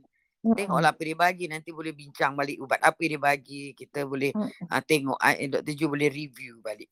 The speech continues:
Speaker 2: Mm-mm.
Speaker 1: Boleh reverse cancer ya, doktor?
Speaker 2: Boleh. Positif.
Speaker 1: Saya
Speaker 2: Ah, sebab saya, Doktor Ju lalu cakap, everybody ada cancer dalam badan dia.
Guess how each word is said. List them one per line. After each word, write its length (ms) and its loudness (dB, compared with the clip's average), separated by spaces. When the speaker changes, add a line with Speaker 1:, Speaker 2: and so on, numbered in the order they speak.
Speaker 2:
Mm-mm. 200 -10
Speaker 1:
Boleh 320 12
reverse 400 12
cancer 440 12
ya, 120 12
doktor? 440 8
Speaker 2:
Boleh. 1000 10
Positif. 720 8
Speaker 1:
Saya 80 -14
Speaker 2:
Ah, 240 -2
sebab 400 0
saya, 160 4
Doktor 240 -6
Ju 80 -8
lalu 240 0
cakap, 480 2
everybody 560 -6
ada 160 -4
cancer 480 -6
dalam 320 -2
badan 320 -2
dia. 240 -10